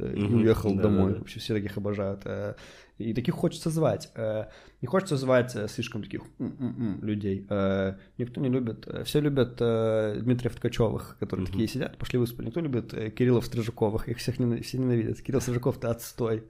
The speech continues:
Speaker 2: <laughs>
Speaker 1: Ты лох.
Speaker 2: Так,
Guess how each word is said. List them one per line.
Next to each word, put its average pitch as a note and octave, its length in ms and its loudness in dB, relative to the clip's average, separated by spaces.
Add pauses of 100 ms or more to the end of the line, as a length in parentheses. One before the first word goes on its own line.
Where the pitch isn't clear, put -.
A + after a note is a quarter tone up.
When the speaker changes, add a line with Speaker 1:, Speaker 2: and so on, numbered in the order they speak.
(300)
Speaker 2:
<laughs> - 560 6
Speaker 1:
Ты B2+ 80 0
лох. A#2+ 480 2 (1500)
Speaker 2:
Так, G#2+ 160 4